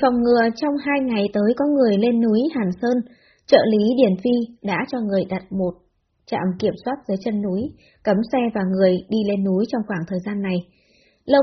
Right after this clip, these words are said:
Minh đi vào biệt thự, đưa tay nhìn đồng hồ, quay đầu nhìn Điền Phi. "Đến mười hai giờ mười thì các cậu đều lui xuống dưới chân núi cả đi." "Vâng." Điền Phi đặt sách và máy tính của Lâu Minh xuống bàn, đi đến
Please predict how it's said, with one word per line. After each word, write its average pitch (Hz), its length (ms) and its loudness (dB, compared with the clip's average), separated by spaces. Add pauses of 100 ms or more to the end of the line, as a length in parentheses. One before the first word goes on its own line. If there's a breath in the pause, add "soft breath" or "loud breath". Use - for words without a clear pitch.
Minh 262 180 2
đi 254 140 0
vào 214 160 -2
biệt 180 220 -4
thự, 214 120 -2 (520)
đưa 233 220 4
tay 214 220 2
nhìn 202 200 0
đồng 185 160 0
hồ, 185 280 0 (380 soft breath)
quay 294 160 4
đầu 247 280 4
nhìn 202 200 2
Điền 190 300 2
Phi. 240 120 4 (800 soft breath)
"Đến 214 300 2
mười 277 140 4
hai 226 300 0
giờ 220 80 0 (340)
mười 196 200 4 (360 soft breath)
thì 262 100 0
các 294 200 2
cậu 226 240 4
đều 196 160 4
lui 220 260 2
xuống 208 100 -2
dưới 214 180 -4
chân 226 140 -2
núi 208 200 -4
cả 262 80 -6 (100)
đi." 220 260 -6 (800)
"Vâng." 226 260 2 (640)
Điền 247 180 6 (100)
Phi 294 80 4 (140)
đặt 233 220 2
sách 339 220 -2
và 220 160 -4
máy 196 180 0
tính 233 340 0
của 202 200 4
Lâu 214 160 0
Minh 233 180 0
xuống 208 240 -2
bàn, 233 200 -2 (480 soft breath)
đi 240 100 2 (120)
đến 208 260 0